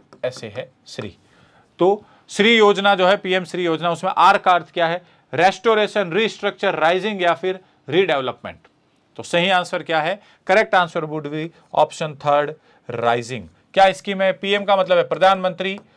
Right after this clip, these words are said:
और schools for rising India, schools for rising India नई स्कीम लॉन्च हुई है।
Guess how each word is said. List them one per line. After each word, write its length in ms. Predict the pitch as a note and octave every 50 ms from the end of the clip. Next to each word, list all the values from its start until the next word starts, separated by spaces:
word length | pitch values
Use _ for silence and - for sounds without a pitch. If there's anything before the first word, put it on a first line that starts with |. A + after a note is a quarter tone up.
| _ _ _ -
और 320 | - D#3 E3 F#3 G#3 A3 A3 - _ _ - G3
schools 580 | F#3+ - - - A#3+ B3 A#3+ G#3 D3+ - - - - - - - _ _ _ _ _ - - _ _ _ _ _ - - - _ _ - - _ _ - - _ _ - _ _ _ - -
for 240 | F3+ E3+ E3 E3+ F3 F3 F3 - _ _ _ - _ - - B2
rising 500 | C#3 D3+ D#3 E3+ F#3 F#3+ F3 G#3+ G#3 F#3+
India, 280 | E3+ D3 C#3+ C#3 A#2 F2+ - - - _ _ _ _ - _ _ _ _ _ _ _ - _ _ _ -
schools 440 | - - - - F#3 F3+ E3+ D#3+ - -
for 280 | - D#3 D3+ D#3 D#3+ E3 - - _ _ _ - - - G2+ G#2+
rising 520 | B2 B2+ C3 C3+ C#3 C3+ C3 D3 D3 D3+ D#3 D#3+ _ _ _ - _ -
India 300 | - G#2+ G2 G#2 A2 A2
नई 180 | A2+ C3+ D3 C#3+
स्कीम 260 | C#3 - - F3 D#3+
लॉन्च 300 | D#3 D#3 D#3+ E3 D#3+ -
हुई 120 | E3 D#3+ D#3+
है। 180 | E3 F3 F#3